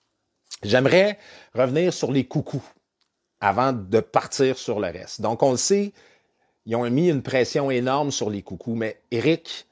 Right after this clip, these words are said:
qu'est-ce que t'as pas saisi, c'est que les coucous, ce n'est pas juste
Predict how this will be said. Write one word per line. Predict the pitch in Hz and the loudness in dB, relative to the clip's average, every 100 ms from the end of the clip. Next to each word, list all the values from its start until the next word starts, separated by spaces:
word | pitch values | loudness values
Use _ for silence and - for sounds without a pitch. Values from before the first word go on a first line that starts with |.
| _ _ _ _ _ - | _ _ _ _ _ 0
qu'est-ce | 127 | 2
que | - | 4
t'as | - | 2
pas | 120 156 | 2 0
saisi, | - 127 107 120 | 2 0 0 -4
c'est | 139 123 | -4 -2
que | - | 2
les | 107 117 | 2 0
coucous, | - 131 - 175 175 - _ _ _ _ _ | -2 -8 -4 -4 -6 -10 _ _ _ _ _
ce | - | 0
n'est | 123 120 | 2 4
pas | 139 131 | 4 2
juste | 113 139 139 - - | 2 -2 -2 -6 -12